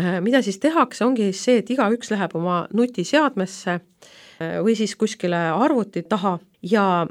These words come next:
mis on selle tulemus? Üks asi, mis on meil ühiskonnas vaja rohkem läbi mõelda, on see, et me peame jälle hakkama mõtlema. Me ei saa emotsioonidest lähtudes kasvatada oma lapsi, emotsioonidest lähtuvalt teha mingisuguseid otsuseid,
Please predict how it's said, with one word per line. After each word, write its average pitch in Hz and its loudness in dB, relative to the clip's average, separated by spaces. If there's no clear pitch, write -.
mis 247 -2
on 247 4
selle 226 0
tulemus? 220 0
Üks - -8
asi, 294 4
mis 202 -4
on 202 2
meil 185 0
ühiskonnas 196 0
vaja 247 4
rohkem 226 -2
läbi 202 -2
mõelda, 185 2
on - -4
see, 220 -4
et 220 -6
me 160 -4
peame 202 0
jälle 214 4
hakkama 156 -6
mõtlema. 214 -2
Me 190 -6
ei - -
saa 285 2
emotsioonidest 214 2
lähtudes 180 -6
kasvatada 247 -4
oma 175 -6
lapsi, 247 -4
emotsioonidest 233 2
lähtuvalt 196 -4
teha 233 0
mingisuguseid 208 -2
otsuseid, 190 -2